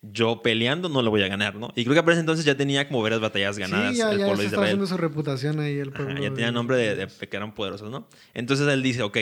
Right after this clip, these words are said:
Speaker 1: si por la fuerza no les voy a poder ganar, pues vamos a calarle por lo espiritual, ¿no? Por,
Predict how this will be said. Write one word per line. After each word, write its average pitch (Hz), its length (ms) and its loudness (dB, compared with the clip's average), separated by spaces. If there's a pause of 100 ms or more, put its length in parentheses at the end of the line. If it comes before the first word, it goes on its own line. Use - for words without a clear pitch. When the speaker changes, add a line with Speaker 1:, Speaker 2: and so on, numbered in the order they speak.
(160)
Speaker 1:
si - 200 -12
por 101 180 -8
la 98 140 -4
fuerza 143 420 -2
no 135 180 -4
les 127 140 -4
voy 117 120 0
a 113 100 -4
poder 101 240 -4
ganar, 120 360 -4 (400)
pues 110 120 -8
vamos 107 220 -6
a 120 40 -8
calarle 104 300 -2
por 107 160 -4
lo 104 60 -2
espiritual, 101 520 -8
¿no? 107 140 -6
Por, 76 300 -10